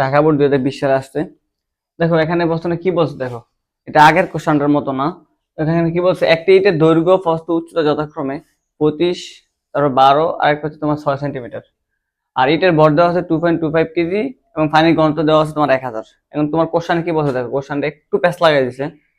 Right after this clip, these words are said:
কি বলছে দেখো, ইটটির সাথে সম আয়তনের, মানে দুইটার আয়তন সেম, ইটটির সাথে সম আয়তনের এবং চারশো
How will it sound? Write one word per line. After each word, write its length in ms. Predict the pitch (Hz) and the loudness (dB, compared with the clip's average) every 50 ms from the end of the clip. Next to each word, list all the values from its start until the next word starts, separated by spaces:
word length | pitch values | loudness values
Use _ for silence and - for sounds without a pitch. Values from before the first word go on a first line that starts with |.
| _ _ _ | _ _ _
কি 60 | - 170 170 | -4 -2 0
বলছে 160 | 175 170 156 143 | 0 0 -2 -2
দেখো, 160 | 139 131 127 127 - _ _ _ _ _ _ - | -4 -4 -6 -8 -12 _ _ _ _ _ _ -2
ইটটির 360 | 185 190 - - - 202 202 190 208 | -2 -2 0 -2 -4 -4 -2 -2 -2
সাথে 180 | 202 196 208 208 202 - | -2 0 0 0 0 0
সম 180 | 165 156 156 170 175 180 | 0 2 2 4 4 4
আয়তনের, 400 | 175 170 - 139 127 120 107 - - _ _ _ _ _ _ - | 2 2 0 -4 -6 -8 -10 -14 -20 _ _ _ _ _ _ -2
মানে 120 | 143 147 156 147 | 0 2 2 4
দুইটার 220 | 151 156 170 175 165 160 - _ _ _ _ _ _ - | 4 4 2 2 0 -2 -8 _ _ _ _ _ _ 4
আয়তন 320 | 156 170 190 190 208 196 180 - - | 6 6 6 6 4 0 0 0 -2
সেম, 160 | 160 147 131 117 120 - _ - 156 | 0 0 0 -2 -4 -10 _ -6 -6
ইটটির 220 | 156 151 - 185 185 | -4 -4 -2 -2 -2
সাথে 140 | 196 170 190 - | 0 -2 0 2
সম 140 | 170 160 156 175 180 | 2 2 4 4 4
আয়তনের 300 | 180 175 - 185 180 156 139 160 | 2 2 0 0 0 2 2 4
এবং 140 | 180 185 165 151 151 151 - - - _ _ _ _ _ _ _ _ _ - | 4 4 4 2 -2 -4 -10 -16 -20 _ _ _ _ _ _ _ _ _ 2
চারশো 280 | 175 170 170 170 208 | 2 2 2 0 -2